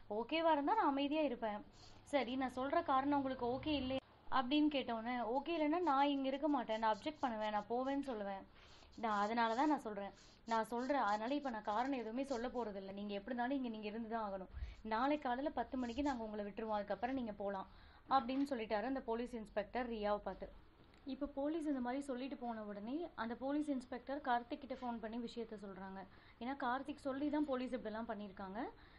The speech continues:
கார்த்திக் கிட்ட சொல்லிட்டாங்க, "இந்த மாதிரி ரியாவை நாங்க அடைச்சு வச்சிட்டோம், நாளைக்கு காலைல பத்து மணிக்கு தான் விடுவேன்னு சொல்லிட்டோம்" அப்படிங்கிற விஷயத்த மட்டும் சொல்லிட்டேன். அதுக்கப்புறம் அந்த போலீஸ் என்ன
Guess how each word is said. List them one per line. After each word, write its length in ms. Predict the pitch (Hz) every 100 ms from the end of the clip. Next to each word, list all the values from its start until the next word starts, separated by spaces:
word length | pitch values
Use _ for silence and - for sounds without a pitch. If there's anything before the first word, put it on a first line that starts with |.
| - 269
கார்த்திக் 320 | 269 294 269
கிட்ட 100 | 269
சொல்லிட்டாங்க, 400 | 262 240 240 247
"இந்த 100 | 277
மாதிரி 120 | 254
ரியாவை 220 | 247 247 233
நாங்க 180 | 214
அடைச்சு 220 | 214 220 240
வச்சிட்டோம், 380 | 226 - 247 254
நாளைக்கு 220 | 214 214
காலைல 180 | 220 240
பத்து 220 | 214 214
மணிக்கு 220 | 233 196
தான் 180 | 208 233
விடுவேன்னு 380 | 214 220 233 226
சொல்லிட்டோம்" 440 | 208 202 202 196 180 - - -
அப்படிங்கிற 400 | 233 233 254 254 220
விஷயத்த 280 | - 269 220
மட்டும் 240 | 202 240
சொல்லிட்டேன். 200 | 196 190 - - - - - -
அதுக்கப்புறம் 520 | 240 262 247 285 302
அந்த 120 | 269 247
போலீஸ் 280 | 277 302
என்ன 140 | 277